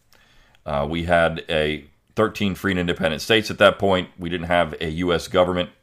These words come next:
Um, and they hadn't styled it anything yet.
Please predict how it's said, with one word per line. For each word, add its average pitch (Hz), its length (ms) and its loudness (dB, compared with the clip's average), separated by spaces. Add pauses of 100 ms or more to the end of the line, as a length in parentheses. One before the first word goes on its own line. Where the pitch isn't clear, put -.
(1000)
Um, 73 460 -2
and 85 100 -6
they 80 120 2
hadn't 87 240 4
styled 98 500 8
it 95 80 2
anything 95 460 2
yet. 87 320 4